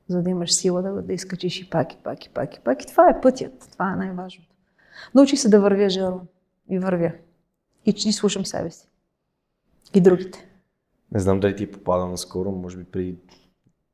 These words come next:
Speaker 2: три-четири години го открих, пак покрай Тим Ферис, слушайки и четейки нещо, пак нещо негово. А,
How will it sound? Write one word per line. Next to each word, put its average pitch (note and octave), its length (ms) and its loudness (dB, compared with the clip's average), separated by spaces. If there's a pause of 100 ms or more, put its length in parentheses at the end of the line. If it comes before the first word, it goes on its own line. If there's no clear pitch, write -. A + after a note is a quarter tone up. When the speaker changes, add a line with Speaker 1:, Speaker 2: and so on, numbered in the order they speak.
(120)
Speaker 2:
три-четири A#2 420 -10
години G#2+ 340 -4
го F#2+ 80 -6
открих, - 460 -8 (120)
пак - 200 -10
покрай - 200 -12
Тим F#2 180 -10
Ферис, F2+ 320 -8
слушайки - 440 -20
и F2 240 -12
четейки F#2 500 -4
нещо, F2+ 440 -8
пак - 180 -20
нещо F2 300 -20
негово. E2+ 320 -20 (760)
А, F2+ 380 0